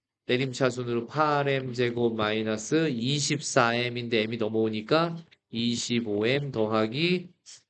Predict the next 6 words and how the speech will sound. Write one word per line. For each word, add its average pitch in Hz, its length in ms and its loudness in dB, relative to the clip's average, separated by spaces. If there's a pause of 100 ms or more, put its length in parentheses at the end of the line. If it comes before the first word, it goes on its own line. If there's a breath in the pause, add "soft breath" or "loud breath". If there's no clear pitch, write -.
(180)
십팔은 143 1040 -2
영. 98 380 -2
이렇게 131 300 2
쓸 151 160 -6
수 143 140 -6
있죠. 120 480 2